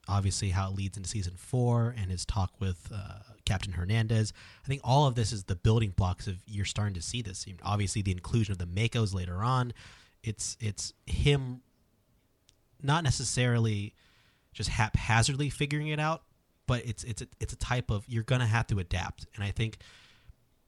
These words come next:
maybe that's possibly an origin of wh-, why some fans think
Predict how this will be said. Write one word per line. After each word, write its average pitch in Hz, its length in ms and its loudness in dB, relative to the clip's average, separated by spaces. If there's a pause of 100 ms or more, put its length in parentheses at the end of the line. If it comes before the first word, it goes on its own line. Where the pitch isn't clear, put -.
(300)
maybe 135 340 2
that's 120 440 -4 (540)
possibly 120 540 -2
an 107 80 -6
origin 113 360 -4
of 92 120 -4
wh-, 107 200 -4
why 98 360 0
some 123 400 -2
fans 110 420 -4
think 104 240 -6